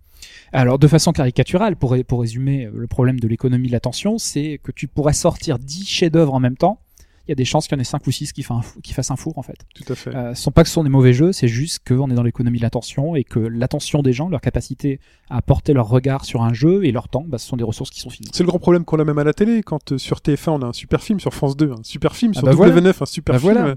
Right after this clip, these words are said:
Speaker 1: Ouais, ouais, nous, nous, on a grandi, on avait six chaînes, euh, et comme par hasard, c'était le dimanche soir, tout
Speaker 2: Voilà.
Speaker 1: était bien. T'avais,
Speaker 2: Et là,
Speaker 1: t'avais le foot à Canal, t'avais le film sur
Speaker 2: et là,
Speaker 1: T F un,
Speaker 2: qu'est-ce
Speaker 1: et
Speaker 2: qu'on
Speaker 1: t'avais
Speaker 2: fait ?
Speaker 1: Capital
Speaker 2: Bon.
Speaker 1: sur M six.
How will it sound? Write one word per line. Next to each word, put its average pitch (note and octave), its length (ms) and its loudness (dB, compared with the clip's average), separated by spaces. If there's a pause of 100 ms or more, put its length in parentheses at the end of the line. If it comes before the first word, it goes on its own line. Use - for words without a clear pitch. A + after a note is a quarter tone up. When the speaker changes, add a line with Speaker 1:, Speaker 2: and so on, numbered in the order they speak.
Speaker 1:
Ouais, F3+ 160 4
ouais, B3 100 6
nous, E3 280 6
nous, E3+ 120 6
on D#3+ 40 2
a B2+ 100 4
grandi, C3+ 340 2
on B2 80 2
avait A2+ 120 0
six G3+ 180 -2
chaînes, A#3+ 260 2
euh, A#2 220 2
et A2+ 180 0
comme C3+ 120 2
par B2 140 4
hasard, G3 160 4
c'était D3 180 0
le B2+ 60 -2
dimanche C#3 240 2
soir, G#3 160 2
tout - 140 0
Speaker 2:
Voilà. G3 160 4
Speaker 1:
était A3 40 4
bien. A#3+ 240 4 (280)
T'avais, C3 140 4
Speaker 2:
Et - 20 6
là, D#3+ 80 4
Speaker 1:
t'avais E3 140 4
le E3 60 2
foot E3 200 2
à C3+ 60 6
Canal, F#3+ 320 2
t'avais B2+ 140 0
le B2 60 0
film E3+ 160 -6
sur C3+ 180 -4
Speaker 2:
et C3+ 40 -2
là, C3 100 0
Speaker 1:
T - 80 -4
F D#3 60 6
un, - 40 6
Speaker 2:
qu'est-ce A3 180 4
Speaker 1:
et A#2 80 2
Speaker 2:
qu'on A2+ 60 0
Speaker 1:
t'avais D3+ 200 4
Speaker 2:
fait ? F3 60 4
Speaker 1:
Capital C#3 320 0
Speaker 2:
Bon. - 60 -4
Speaker 1:
sur G3 120 0
M G#3 80 -2
six. - 340 -8